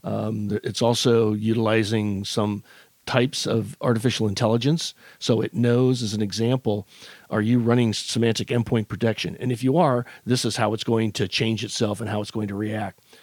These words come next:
Uh, if you're using something, you're using Trend Micro, well, it's gonna take a different path, as an example.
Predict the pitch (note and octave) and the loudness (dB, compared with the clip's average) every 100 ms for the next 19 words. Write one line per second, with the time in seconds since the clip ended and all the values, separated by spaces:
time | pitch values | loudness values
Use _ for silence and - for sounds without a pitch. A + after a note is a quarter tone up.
0 | - _ - G#2+ G#2 A#2 G#2 A#2 A#2+ A#2+ | -20 _ -8 -6 -4 -6 0 4 4 4
1 | A2 A#2+ A2+ G2+ C3 A2+ A2+ A#2+ B2 A2 | 4 4 4 2 0 2 2 2 0 -4
2 | G#2 B2+ A#2 A2+ B2+ G#2+ G2+ A2+ A#2+ A2+ | -2 0 0 0 -2 -4 -4 -2 -2 -2
3 | - A#2 A2 B2 A#2+ B2 A#2+ A2 A2 F#2 | 0 0 0 -2 0 0 -2 -4 -8 -8
4 | - G2+ G#2+ - A2 F#2+ F#2+ | -10 -10 -8 -6 -6 -6 -10